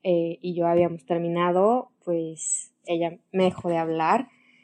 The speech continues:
y él y ella empezaron a ser novios. Para mí fue algo súper difícil. Yo iba a terapia, sin embargo, no fue un tema que yo hablara, o sea, yo me enfocaba mucho en él, en querer superarlo, en querer estar bien,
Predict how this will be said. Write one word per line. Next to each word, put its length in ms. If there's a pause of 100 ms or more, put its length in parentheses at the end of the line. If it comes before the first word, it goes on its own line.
(340)
y 560
él 160
y 120
ella 260
empezaron 360
a 80
ser 180
novios. 400
Para 220
mí 140
fue 200
algo 220
súper 380
difícil. 640 (580)
Yo 200
iba 180
a 80
terapia, 560
sin 220
embargo, 600
no 240
fue 180
un 100
tema 640 (680)
que 180
yo 180
hablara, 380
o 20
sea, 140
yo 100
me 80
enfocaba 400
mucho 380
en 120
él, 360 (460)
en 280
querer 180
superarlo, 720
en 180
querer 240
estar 320
bien, 440